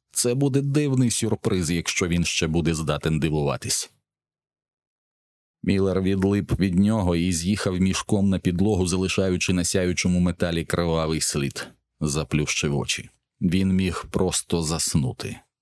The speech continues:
Голден спостерігав, як груди детектива піднімалися і опускалися у рваному, болісному диханні, що ставало більш плавним і рівним. Голден заздрив йому, але він мав побачити двері шлюзу перед тим, як ляже теж.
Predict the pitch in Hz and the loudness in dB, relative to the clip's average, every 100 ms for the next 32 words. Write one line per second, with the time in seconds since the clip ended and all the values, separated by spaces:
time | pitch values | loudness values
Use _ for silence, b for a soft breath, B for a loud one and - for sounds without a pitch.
0 | _ - 82 87 80 80 - - - 80 | _ -8 -2 0 0 -2 -2 -4 -2 -2
1 | 76 78 80 80 82 82 82 82 - - | -2 0 0 0 -2 0 0 0 -2 -2
2 | 87 82 - 80 87 87 87 78 - 78 | -2 0 0 2 2 2 2 0 -2 -2
3 | 82 78 85 - - 82 85 - - 90 | 0 0 0 -2 -2 -2 -2 -2 0 0
4 | 82 78 85 85 85 85 76 85 80 78 | 0 0 0 2 2 2 2 2 2 0
5 | 101 85 87 80 95 85 80 78 - - | 2 2 2 0 0 0 0 0 -4 -4
6 | - 85 - 87 85 82 78 85 85 - | -2 -2 -2 -2 0 0 0 0 0 -2
7 | - 85 80 71 78 80 73 67 67 65 | -2 0 0 0 2 2 0 -2 -2 -2
8 | 65 - _ _ _ _ - 107 117 113 | -4 -8 _ _ _ _ -4 0 2 2
9 | 113 110 98 85 80 73 73 73 80 90 | 2 2 0 0 0 0 0 0 2 2
10 | 87 92 90 87 92 90 87 - 90 87 | 2 2 2 0 0 0 0 -2 0 2
11 | 92 85 - 95 104 85 82 92 85 - | 2 0 0 0 0 -2 -2 -2 -2 -4
12 | _ 87 80 80 - 78 73 69 - - | _ 0 2 0 0 -2 0 -4 -4 -4
13 | - - | -4 -6